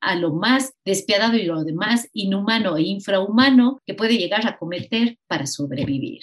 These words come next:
Como comerse el, o sea, comer a, a, a seres humanos, como meterse entre los zombies, mm,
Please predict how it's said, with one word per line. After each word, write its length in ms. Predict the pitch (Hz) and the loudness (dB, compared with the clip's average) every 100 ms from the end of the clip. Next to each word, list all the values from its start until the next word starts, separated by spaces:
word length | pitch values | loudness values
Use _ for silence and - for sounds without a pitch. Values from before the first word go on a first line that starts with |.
| - | 0
Como 440 | 254 247 185 156 | 4 4 2 0
comerse 600 | 196 190 196 190 - 170 185 | 0 2 2 0 -2 -6 -2
el, 260 | 165 160 - | -4 -4 -4
o 80 | 175 | -4
sea, 260 | 170 - | -2 -2
comer 300 | 185 180 180 | 0 2 2
a, 200 | 170 156 160 | 2 0 -4
a, 180 | 170 - | -4 -4
a 120 | - | -4
seres 320 | - 170 147 | -2 -2 -2
humanos, 540 | 180 214 226 226 226 - | -2 0 2 0 -2 -2
como 480 | 254 247 220 190 185 | 2 4 4 -2 -2
meterse 540 | 185 190 190 202 - | 0 0 0 -2 -2
entre 180 | 175 170 | -4 -4
los 200 | 160 151 | -4 -2
zombies, 580 | 196 196 190 170 156 - | 2 2 2 -2 -2 -6
mm, 200 | 170 170 | -6 -6